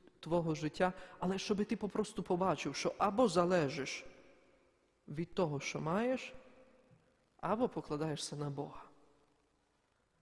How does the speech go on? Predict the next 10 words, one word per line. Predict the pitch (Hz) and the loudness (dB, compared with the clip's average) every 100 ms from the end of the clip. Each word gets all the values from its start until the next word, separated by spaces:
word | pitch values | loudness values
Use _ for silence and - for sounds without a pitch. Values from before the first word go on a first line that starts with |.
| _ _ _ _ | _ _ _ _
Така | 165 220 226 | -4 -2 0
правда | 190 190 165 | 2 2 0
людського | 160 143 - 165 156 143 | -2 -4 -4 -2 -2 -4
життя. | 143 - - - - - - _ _ _ _ _ _ _ _ _ _ _ _ _ _ _ _ _ _ | -4 -6 -10 -12 -16 -20 -20 _ _ _ _ _ _ _ _ _ _ _ _ _ _ _ _ _ _
Ісус | 160 196 247 | -4 -2 0
Христос | 233 208 240 180 | 2 2 2 0
дуже | 214 185 | 0 2
добре | 202 190 165 | 2 2 0
розумів, | 156 160 160 151 185 185 | 0 0 0 0 -2 -6
що | - 151 143 139 | -4 -2 0 -2